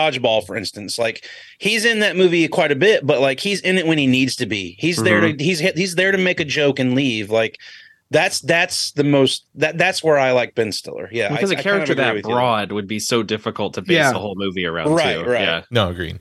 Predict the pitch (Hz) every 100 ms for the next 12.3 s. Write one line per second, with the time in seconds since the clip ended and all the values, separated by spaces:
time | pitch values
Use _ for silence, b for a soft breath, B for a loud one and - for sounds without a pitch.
0 | B B B B B - 127 123 117 113
1 | 117 _ 135 131 151 135 131 104 123 123
2 | - 113 107 110 101 92 90 117 120 110
3 | 90 95 113 110 95 87 90 90 131 101
4 | 101 107 - 87 82 113 b b b b
5 | b _ 98 104 101 95 98 - 131 170
6 | 127 - - 117 113 120 - 113 107 107
7 | 104 101 104 98 101 95 92 101 104 98
8 | 82 85 87 87 82 87 92 - B B
9 | B 110 95 - 117 113 - 117 156 117
10 | 113 98 95 95 90 92 113 101 120 147
11 | 107 90 92 98 98 98 92 87 87 78
12 | 85 - -